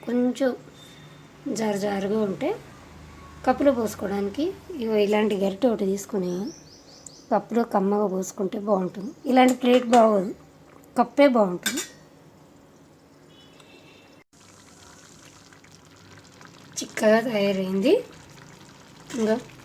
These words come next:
ఇలా పోసుకుంటే జారు జారుగా తినేట్టుగా తయారైంది. నచ్చితే ఈ దశలో తీసుకోవచ్చు, లేకపోతే ఉప్మాలాగా దగ్గర చేసుకుని కూడా తినచ్చు. నేను ఇంకొంచెం చిక్కగా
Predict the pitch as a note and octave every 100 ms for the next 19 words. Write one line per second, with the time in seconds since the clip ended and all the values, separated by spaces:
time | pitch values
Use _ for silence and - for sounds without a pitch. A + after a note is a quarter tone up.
0 | - - - A#3 G#3 G#3 G3+ G3+ - G3
1 | - E4+ - - - G#3 G3+ F3+ F#3 F3+
2 | F3 A3 F4 - - - - - - -
3 | - - - - G#3+ F#3+ F3 F#3+ F#3+ G3+
4 | F3 E3+ D#3+ E3 F#3 F4+ - - - -
5 | - - - - - - - - B3 A3+
6 | C#4 D#4+ D#4 C4+ B3 A#3+ C#4 C4+ C#4 -
7 | B3+ A#3+ D#4 D4+ C4 C#4+ C#4 - B3+ B3
8 | B3 C4 B3+ G3+ A#3 A#3+ A3 G#3+ B3 A3+
9 | A#3 A#3 G#3 F#3 - A3+ E4 G#4+ - -
10 | - - - - - - - - - -
11 | - - - - - - - - - -
12 | - - - - - - - - - -
13 | - D4+ C#4 B3+ C4+ C#4 C#4 - C#4+ -
14 | - - A3